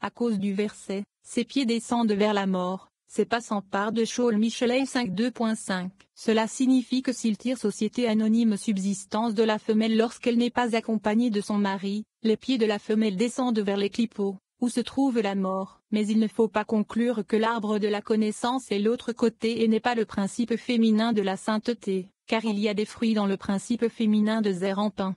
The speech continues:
C'est pourquoi il est écrit, « Mais du fruit de l'arbre. » Dans l'autre côté, il n'y a pas de fruit, parce qu'elle est stérile et ne produit pas de fruits. Il est écrit à son sujet, « Car le jour où tu en mangeras, tu mourras. » Bereshit deux heures dix-sept. On l'appelle l'arbre de la mort,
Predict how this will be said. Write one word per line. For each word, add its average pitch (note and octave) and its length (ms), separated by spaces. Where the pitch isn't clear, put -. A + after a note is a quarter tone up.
C'est B3+ 140
pourquoi B3+ 380
il C4 100
est A3+ 140
écrit, « G#3 520
Mais A3 120
du G3+ 140
fruit A#3 300
de G#3+ 80
l'arbre. » F3+ 560
Dans G#3+ 200
l'autre B3 300
côté, G#3 540
il A3+ 180
n'y A3+ 120
a A3 60
pas B3 160
de G#3+ 100
fruit, G#3 440
parce A3+ 280
qu'elle A3 180
est G#3+ 40
stérile A#3 460
et A3+ 60
ne A3+ 100
produit G#3+ 500
pas B3+ 200
de A3 80
fruits. G3+ 400
Il A3+ 140
est A3+ 120
écrit A3+ 340
à A3 60
son G#3+ 160
sujet, « F3 480
Car A#3 140
le A3+ 120
jour A#3 280
où G#3+ 80
tu A3 200
en G3+ 100
mangeras, G#3 600
tu A#3 140
mourras. » G#3+ 320
Bereshit G3+ 600
deux G#3+ 260
heures G#3 160
dix-sept. F3 640
On G#3 100
l'appelle G#3 360
l'arbre A3 360
de G#3 100
la G3+ 140
mort, G3 440